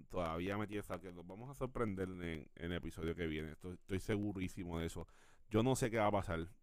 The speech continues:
Sinceramente, mi, mi teoría es que esto me va a sorprender el viernes que viene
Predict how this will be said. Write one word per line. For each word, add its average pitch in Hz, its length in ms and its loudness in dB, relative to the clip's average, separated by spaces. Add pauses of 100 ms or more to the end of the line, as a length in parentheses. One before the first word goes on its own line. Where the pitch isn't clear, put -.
(120)
Sinceramente, 95 840 0 (160)
mi, 92 720 -4 (580)
mi 95 160 0
teoría 95 480 4
es 107 300 4 (1200)
que 92 160 2
esto 104 480 4
me 98 120 2
va 92 100 4
a - 20 4
sorprender 107 420 2
el 110 60 2
viernes 139 460 0 (100)
que 107 100 -2
viene 143 380 2